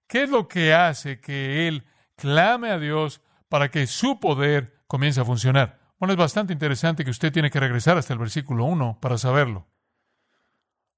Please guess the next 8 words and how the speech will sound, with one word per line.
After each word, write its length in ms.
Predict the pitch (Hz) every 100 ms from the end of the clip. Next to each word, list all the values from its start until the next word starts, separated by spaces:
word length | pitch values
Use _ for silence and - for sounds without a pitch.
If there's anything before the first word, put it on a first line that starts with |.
| _
Los 160 | 147 131
versículos 460 | 120 135 143 123
dos 340 | 113 156 147 -
al 240 | 120 120 113
trece 400 | 151 147 123 127
son 240 | 147 143
un 80 | 135
¿qué? 360 | 143 110 -